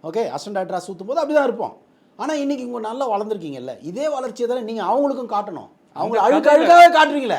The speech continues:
Speaker 2: அந்த கதை அப்படிப்பட்ட கதை
Speaker 1: சார்.
Speaker 2: சார்.
Speaker 1: எல்லா படத்துலயும் ஒரே அழுக்காவே காட்டுறீங்க சார். எங்களுக்கு நாங்க என்ன, நானு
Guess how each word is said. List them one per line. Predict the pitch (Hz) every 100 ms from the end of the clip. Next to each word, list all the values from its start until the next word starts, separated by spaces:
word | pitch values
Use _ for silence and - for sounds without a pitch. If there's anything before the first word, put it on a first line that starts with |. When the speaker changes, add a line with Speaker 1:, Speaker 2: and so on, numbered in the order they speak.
| -
Speaker 2:
அந்த | 123 131
கதை | 170 233
அப்படிப்பட்ட | 285 214 180 170
கதை | 143
Speaker 1:
சார். | 131 294 311
Speaker 2:
சார். | 240
Speaker 1:
எல்லா | 240 294 320
படத்துலயும் | 302 320 359 311
ஒரே | 269 294
அழுக்காவே | 254 285 302 302
காட்டுறீங்க | 302 240 220 156
சார். | 113 101 135 175 -
எங்களுக்கு | 180 214 220 202
நாங்க | 170 165
என்ன, | 160 226
நானு | 247 190